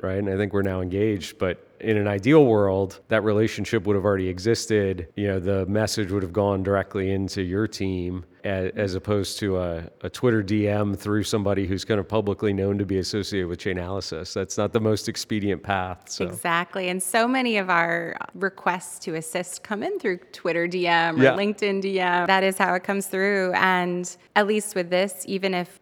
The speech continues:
Speaker 2: it's a company that we're not engaged with already, we now have the contractual paperwork in place that makes it easy to,
Speaker 1: Yeah.
Speaker 2: to happen quickly as
Speaker 1: Yeah.
Speaker 2: well.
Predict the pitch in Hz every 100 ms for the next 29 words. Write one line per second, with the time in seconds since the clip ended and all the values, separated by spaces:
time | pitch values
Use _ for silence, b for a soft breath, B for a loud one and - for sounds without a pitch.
0 | - 185 190 180 180 185 170 - 170 165
1 | 175 190 214 202 202 196 208 185 165 165
2 | 170 262 302 262 185 165 156 165 165 -
3 | 165 156 160 160 165 - - 170 175 165
4 | 160 156 151 - _ _ 185 165 - 156
5 | 160 - 175 156 151 151 - 165 170 151
6 | 147 - 156 - 143 - - 139 160 -
7 | - _ _ 185 170 165 156 160 185 151
8 | 156 - 180 165 156 160 160 156 - 151
9 | 147 165 160 151 156